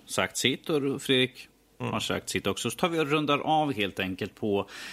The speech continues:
Speaker 1: Roberts lilla rant om Timeless. Så på tal om
Speaker 2: <laughs>
Speaker 1: tid så är det tid för att prata lite grann om tävlingen. Och därför slänger jag
Speaker 2: Mm.
Speaker 1: över till våran tävlingsmaestro Fredrik.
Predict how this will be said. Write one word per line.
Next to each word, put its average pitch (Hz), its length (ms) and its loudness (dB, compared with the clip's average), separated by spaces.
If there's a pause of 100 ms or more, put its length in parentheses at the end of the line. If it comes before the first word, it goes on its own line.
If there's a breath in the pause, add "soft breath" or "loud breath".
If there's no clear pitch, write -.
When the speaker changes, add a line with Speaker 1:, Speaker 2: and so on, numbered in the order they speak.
(340 loud breath)
Speaker 1:
Roberts 110 440 0
lilla 95 340 0
rant 92 440 0
om 113 240 2
Timeless. 143 600 -2
Så 143 120 -2
på - 60 -8
tal 208 320 4
om 123 200 0
Speaker 2:
<laughs> - 20 -10
Speaker 1:
tid 156 440 4
så 160 160 2
är 147 160 4
det 160 160 -2
tid 131 500 2 (280 loud breath)
för 151 120 2
att 143 80 -2
prata 113 400 0
lite 101 140 -6
grann 90 220 -2
om 87 200 -8
tävlingen. 104 840 2
Och 127 160 -6
därför 247 220 2
slänger 214 300 0
jag 123 60 4
Speaker 2:
Mm. 104 80 4
Speaker 1:
över 104 100 2
till - 140 -2
våran 107 280 2
tävlingsmaestro 120 960 0
Fredrik. - 800 -2